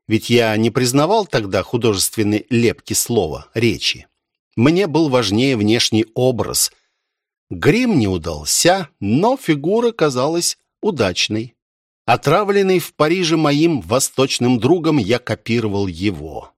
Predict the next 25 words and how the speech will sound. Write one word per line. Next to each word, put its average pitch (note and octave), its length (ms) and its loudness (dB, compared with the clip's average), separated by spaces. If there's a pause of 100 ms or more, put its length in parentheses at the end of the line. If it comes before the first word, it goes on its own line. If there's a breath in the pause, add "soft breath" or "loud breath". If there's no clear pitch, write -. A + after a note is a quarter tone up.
(500)
Удивительно, B2+ 640 2
что, A2+ 220 0
несмотря A#2 540 0
на A#2+ 120 -2
костюмную B2 640 0
роль, F3 320 0 (460 soft breath)
я B2+ 240 2
не D3+ 100 2
отдался D3 640 0
чарам B2 540 0
оперного F#2+ 580 -4
баритона. A#2 880 -4 (460)
Образ G3 560 2
Сальвини D#3 720 -2
не D3 180 2
подпускал D3 680 -4
меня E2 280 -8
к - 100 -18
нему. D2 400 -12 (380)
Кроме C3+ 420 2
того, C3+ 260 2
характерность C#3 840 0
Востока F#3 640 0
оградила E3+ 840 0
меня A2+ 380 0